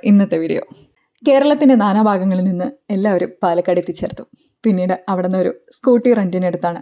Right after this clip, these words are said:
നമ്മുടെ ബാക്കി കറക്കങ്ങളൊക്കെ. സ്കൂട്ടി റെന്റിനെടുത്ത് നേരെ പോയത് സിന്ധു കൂൾ ബാറിലാണ്. ഞങ്ങൾ എത്തുമ്പോൾ അത് തുറക്കുന്നേ ഉണ്ടായുള്ളൂ. നല്ലൊരു ആംബിയൻസ്, സമാധാനത്തോടെ ഷേക്കോ ജ്യൂസോ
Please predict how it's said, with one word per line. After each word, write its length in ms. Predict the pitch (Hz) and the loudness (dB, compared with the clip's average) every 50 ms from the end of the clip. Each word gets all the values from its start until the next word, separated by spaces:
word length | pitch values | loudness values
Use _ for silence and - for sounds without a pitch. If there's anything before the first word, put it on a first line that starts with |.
| _ - | _ -8
നമ്മുടെ 300 | 196 190 180 175 180 175 | -6 -6 -4 -4 -6 -6
ബാക്കി 340 | 175 190 175 175 - - 208 | -4 -4 -4 -4 -2 -4 -2
കറക്കങ്ങളൊക്കെ. 600 | 190 185 - 165 185 - 120 160 160 160 - - - _ _ _ | -2 -2 -4 -4 -8 -8 -8 -8 -6 -6 -8 -8 -10 _ _ _
സ്കൂട്ടി 380 | - - - 311 330 320 359 | -8 -2 0 0 2 2 2
റെന്റിനെടുത്ത് 500 | 349 339 320 294 285 277 254 262 - 254 - - - | 2 2 2 2 4 2 2 2 0 -2 -2 -2 -2
നേരെ 360 | 208 202 196 202 202 214 226 220 | -2 0 2 2 2 0 0 0
പോയത് 320 | - 190 180 175 - - - - | 0 0 -2 0 -2 -4 -8 -8
സിന്ധു 360 | - - 220 196 196 185 196 | -4 -2 0 2 2 2 2
കൂൾ 200 | 190 190 196 180 | 2 2 2 0
ബാറിലാണ്. 440 | 175 180 165 165 170 165 214 254 - _ - _ _ _ _ _ _ _ _ _ - | 0 0 -4 -4 -4 -6 -6 -6 -10 _ -20 _ _ _ _ _ _ _ _ _ -4
ഞങ്ങൾ 240 | 233 220 220 240 254 | -2 0 2 2 2
എത്തുമ്പോൾ 300 | 247 - 226 214 226 220 | 2 2 0 0 0 0
അത് 80 | 226 220 | 0 0
തുറക്കുന്നേ 380 | 233 214 202 - - 190 190 196 | 0 -2 -2 -4 -4 -2 0 0
ഉണ്ടായുള്ളൂ. 360 | 196 175 165 170 160 160 - - _ _ _ _ - _ - - - _ _ _ _ _ _ _ _ - 330 | 0 0 0 -2 -2 -4 -6 -8 _ _ _ _ -20 _ -20 -20 -20 _ _ _ _ _ _ _ _ -10 -8
നല്ലൊരു 340 | 359 359 359 359 330 294 247 208 | -4 -2 0 2 2 2 2 2
ആംബിയൻസ്, 500 | 202 185 175 190 185 185 - - - 202 - _ _ _ _ _ _ _ _ - - | 0 -2 -2 -2 -4 -4 -6 -8 -12 -16 -16 _ _ _ _ _ _ _ _ -14 -4
സമാധാനത്തോടെ 880 | - 226 214 208 220 226 226 202 233 220 208 208 - - 175 170 - _ _ _ _ _ _ _ _ - | -2 0 2 2 4 4 4 2 2 2 2 0 0 -2 -4 -4 -6 _ _ _ _ _ _ _ _ -16
ഷേക്കോ 500 | - - - 190 180 180 180 - 277 285 240 - - - - 175 180 | -14 -8 -6 -6 -6 -6 -8 -6 -6 -6 -6 -6 -10 -8 -6 -2 0
ജ്യൂസോ 360 | 190 175 170 - - 240 | 0 0 0 -2 -2 -2